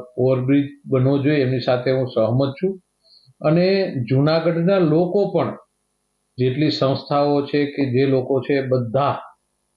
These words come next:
એ ઓવરબ્રિજ બનવાના તરફેણમાં જ છે. અને ઓવરબ્રિજ કાલે નહીં, આજે શરૂ થતો હોય તો આજે જ થવો જોઈએ, એની તરફેણમાં દરેક લોકો છે.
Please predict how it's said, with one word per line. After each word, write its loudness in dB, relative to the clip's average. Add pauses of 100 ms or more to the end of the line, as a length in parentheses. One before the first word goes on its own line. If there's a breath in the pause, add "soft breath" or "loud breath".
(200)
એ 0
ઓવરબ્રિજ 0
બનવાના 2
તરફેણમાં -2
જ -8
છે. -4
અને 0
ઓવરબ્રિજ 0
કાલે 0
નહીં, -2
આજે 0
શરૂ 0
થતો -2
હોય 4
તો 2
આજે 0
જ 2
થવો 0
જોઈએ, 0 (480)
એની 4
તરફેણમાં 0
દરેક 2
લોકો 0
છે. -16